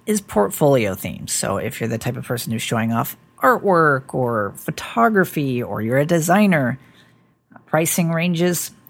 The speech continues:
a lot of times between fifty and a hundred and fifty dollars.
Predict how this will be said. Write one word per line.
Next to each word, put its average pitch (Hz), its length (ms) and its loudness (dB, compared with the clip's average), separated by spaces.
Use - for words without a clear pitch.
a 135 60 2
lot 147 100 4
of 151 80 4
times 143 400 -2
between 147 480 0
fifty 123 580 -4
and 120 120 -2
a 117 40 0
hundred 165 560 2
and 110 140 0
fifty 113 300 -6
dollars. 67 520 -4